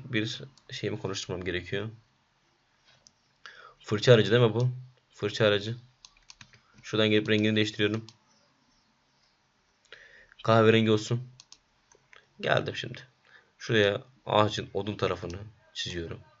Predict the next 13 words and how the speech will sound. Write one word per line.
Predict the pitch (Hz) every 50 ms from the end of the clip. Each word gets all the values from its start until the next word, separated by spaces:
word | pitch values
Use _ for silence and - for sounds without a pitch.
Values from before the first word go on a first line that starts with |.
| _ _ _ _ _ _ _ _ _ _ _ _ _ _ _ _ - - _ _ _ _ _ _ 113 107 127 127 -
Öf, | - 85 87 87 - - -
ben | 85 87 87 90 87 87
ağaç | 87 87 95 101 98 -
çizeceğim | - - 90 87 87 85 80
bak | 82 - -
şimdi. | - - - - - - - - - - - - - - - - -
Geliyorum. | 113 104 101 104 104 101 104 107 107 - _ _ - - - - -
Yeşile | 104 101 - - 113 110
basıyorum. | 104 104 104 - 101 98 95 104 110 - _ _ _ _ _ _ _ _ _ _ _ _ _ _ _ _ _ _ - _ _ _ _ _ _ _ _ _ _ _ _ _ _ _ _ _ _ _ _ _ - -
Hoppala. | - 69 73 87 90 90 87 - - - 90 85 85 82 82 82 82 82 - - - - _ _ _ _ _ _ _ _ _ _ _ _ _ _ _ _ _ _ _ _ _ _ _ _ _ _ _ _ _ _ - - _ _ - - _ _ - - - - - - - - - - - - - - _ -
Ağacı | 131 135 131 117 110 - -
çizdim | - 120 110 104 113 104 101
arkadaşlar. | 98 92 - 98 95 95 - - - 95 92 92 - -